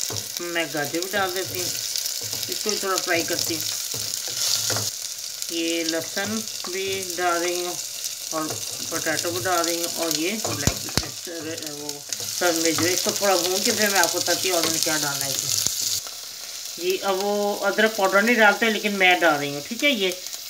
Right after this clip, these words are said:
वन फोर टीस्पून ज़ीरा पाउडर वो लोग डालते हैं, इसे मैं इसमें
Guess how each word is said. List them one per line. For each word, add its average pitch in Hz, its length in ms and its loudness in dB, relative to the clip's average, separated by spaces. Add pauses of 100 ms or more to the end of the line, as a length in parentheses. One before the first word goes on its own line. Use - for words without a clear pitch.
(260)
वन 196 260 4
फोर 180 400 0
टीस्पून 151 460 -2 (4000)
ज़ीरा 190 340 6
पाउडर 202 560 2
वो 170 120 -2
लोग 165 240 0
डालते 165 360 2
हैं, 220 240 4
इसे - 840 -6
मैं 170 280 2
इसमें 208 360 -2